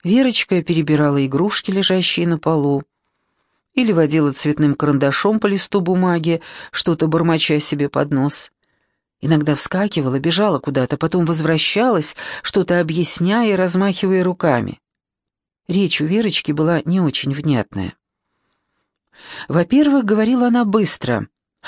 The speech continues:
торопилась что-то объяснить, и язык явно не успевал за прихотливым течением мысли.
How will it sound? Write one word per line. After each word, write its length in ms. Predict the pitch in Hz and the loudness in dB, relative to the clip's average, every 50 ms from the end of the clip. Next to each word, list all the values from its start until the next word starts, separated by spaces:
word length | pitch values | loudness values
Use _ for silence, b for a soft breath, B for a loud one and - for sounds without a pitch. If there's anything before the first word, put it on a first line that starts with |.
| B B B B | B B B B
торопилась 460 | - 202 202 202 202 - 285 269 247 | 0 2 2 2 2 2 2 2 2
что-то 340 | - - - 254 247 - 233 | 0 0 -2 -2 -2 0 0
объяснить, 680 | 233 202 214 233 226 - - 214 185 156 120 - - B B B B - | 0 0 -2 -2 -2 -2 0 0 0 0 0 -2 -6 B B B B 0
и 60 | 214 | 0
язык 460 | 208 202 208 233 220 - 262 277 - | 2 2 2 2 2 2 0 0 0
явно 460 | - 196 190 240 269 294 277 226 202 | 0 2 2 4 4 4 2 2 0
не 160 | 185 180 185 190 | 0 0 0 0
успевал 520 | 185 - - - - 185 190 240 269 247 | -2 -2 -4 -2 -2 0 2 2 2 2
за 180 | 208 190 214 208 | 2 2 2 2
прихотливым 840 | 208 208 208 196 - - 190 180 - 190 208 262 277 254 262 247 | 2 0 -2 0 0 0 -2 -2 -2 0 0 2 2 2 2 0
течением 580 | - - 214 - - 233 240 226 226 233 233 226 | 0 -2 -2 -2 -2 0 0 0 0 0 2 0
мысли. 400 | 196 143 110 - - - - - | 0 0 -2 -4 -6 -8 -10 -16